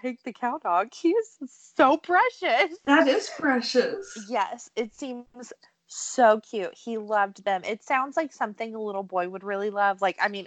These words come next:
Speaker 1: I probably would have loved them too, but it
Speaker 2: Yeah.
Speaker 1: definitely sounds like a Chris kind of book. Super sweet, though. It's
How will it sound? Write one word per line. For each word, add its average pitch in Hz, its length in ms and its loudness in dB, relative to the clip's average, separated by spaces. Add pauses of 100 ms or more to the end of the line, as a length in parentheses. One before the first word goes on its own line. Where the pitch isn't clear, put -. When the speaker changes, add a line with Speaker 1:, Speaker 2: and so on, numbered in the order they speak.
Speaker 1:
I 190 100 6
probably 190 320 -4
would 180 140 -8
have 165 160 -10
loved 165 240 -6
them 165 160 -16
too, 185 340 -12 (300)
but 202 100 -4
it 247 60 -2
Speaker 2:
Yeah. 233 60 -4
Speaker 1:
definitely 208 320 0
sounds 175 420 -4
like 165 140 -6
a 170 80 -8
Chris - 440 -6
kind 190 220 -6
of 170 140 -10
book. 165 320 -2 (880)
Super 214 360 -10
sweet, - 360 -10
though. 160 220 0
It's - 240 -8